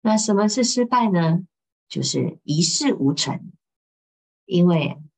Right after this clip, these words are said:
不知道原来有成，会成功，所以来修行啊，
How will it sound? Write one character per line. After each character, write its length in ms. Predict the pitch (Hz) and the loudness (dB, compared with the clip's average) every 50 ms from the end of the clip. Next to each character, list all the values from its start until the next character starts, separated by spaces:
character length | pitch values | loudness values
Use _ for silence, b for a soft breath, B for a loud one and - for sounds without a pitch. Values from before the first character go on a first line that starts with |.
| _ _ _ _ _ _ _ _ _ _ _ | _ _ _ _ _ _ _ _ _ _ _
不 100 | - 320 | -2 -2
知 200 | 311 - 294 277 | -2 0 -2 -2
道 380 | - 285 269 226 170 - 160 - _ _ _ | -2 0 0 0 -2 -4 -6 -10 _ _ _
原 360 | - 147 143 147 165 226 254 | -4 -2 0 0 2 2 2
来 240 | 240 185 156 165 165 - | 2 0 0 -2 -4 -6
有 240 | - - - - _ | -6 -6 -6 -8 _
成， 600 | - - - - - 135 123 - - 143 180 - - _ _ _ _ _ _ _ _ _ _ _ _ _ _ _ _ _ _ _ _ _ | -8 -8 -8 -6 -6 -4 -4 -4 -4 -4 -6 -8 -12 _ _ _ _ _ _ _ _ _ _ _ _ _ _ _ _ _ _ _ _ _
会 180 | - 180 165 | -4 -2 -2
成 260 | 160 165 - 139 127 135 | -2 -2 -2 -2 -2 -2
功， 400 | 135 165 165 180 190 190 - - _ _ _ _ _ _ _ _ _ _ _ _ _ _ | -2 -2 -2 -2 -4 -6 -8 -12 _ _ _ _ _ _ _ _ _ _ _ _ _ _
所 160 | - - 175 | -6 -4 -2
以 40 | 160 | -2
来 180 | 151 139 139 151 | 0 -2 -2 -2
修 180 | - 196 196 | 0 0 2
行 240 | 196 190 - 160 147 151 | 2 2 0 0 0 0
啊， 340 | 151 151 151 156 160 170 | 0 0 0 0 -2 -2